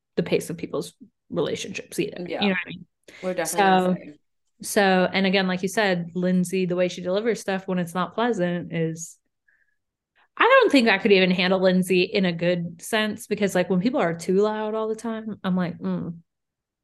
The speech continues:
Speaker 1: my ears hurt." Like, <laughs> I have a headache.
Speaker 2: And the thing about it is Lindsay doesn't back down. She just kind of turns into, like, a doe-eyed, like,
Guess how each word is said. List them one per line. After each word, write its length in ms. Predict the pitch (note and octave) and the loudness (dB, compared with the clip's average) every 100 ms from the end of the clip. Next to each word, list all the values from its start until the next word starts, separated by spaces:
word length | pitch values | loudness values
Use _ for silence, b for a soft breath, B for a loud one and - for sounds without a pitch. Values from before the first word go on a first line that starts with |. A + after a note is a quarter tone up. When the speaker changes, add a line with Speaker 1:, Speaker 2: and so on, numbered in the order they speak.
| _ - | _ -8
Speaker 1:
my 140 | F3 | -6
ears 260 | - E3+ E3+ | -4 -4 -6
hurt." 320 | - - - _ | -10 -12 -16 _
Like, 480 | - E3+ - F3+ - - - _ | -6 -4 -4 -4 -6 -10 -20 _
<laughs> 240 | _ - | _ -2
I 60 | G3+ | 0
have 100 | G3 | 2
a 60 | |
headache. 560 | F3+ E3+ F3+ F#3+ - - - | 0 2 0 0 -4 -12 -8
Speaker 2:
And 120 | G3+ | -6
the 40 | F#3+ | -2
thing 140 | A3 | 0
about 160 | B3 C4+ | 2 2
it 60 | |
is 80 | F#3+ | 2
Lindsay 280 | F3 G#3 B3 | 0 -2 -2
doesn't 380 | F#3 E3 F3+ E3 | 0 0 0 0
back 300 | D#3 D3+ - | 0 0 -4
down. 320 | C3+ D3 E3+ | -6 -6 -8
She 120 | - | -10
just 160 | G3 G3 | -12 -6
kind 160 | F#3 | -4
of 100 | F3 | -4
turns 300 | F3 E3+ E3+ | -4 -6 -4
into, 280 | E3+ E3 E3+ | -8 -6 -4
like, 400 | D#3 D3 C#3 - _ _ _ _ _ _ - | -2 -2 -4 -10 _ _ _ _ _ _ 0
a 140 | F3 | 2
doe-eyed, 920 | E3+ - D#3 D#3+ E3 D#3 D#3 D#3 D#3 | 2 4 6 6 6 4 2 2 0
like, 480 | D#3 D3 C#3 C3+ C#3 | -4 -4 -4 -8 -14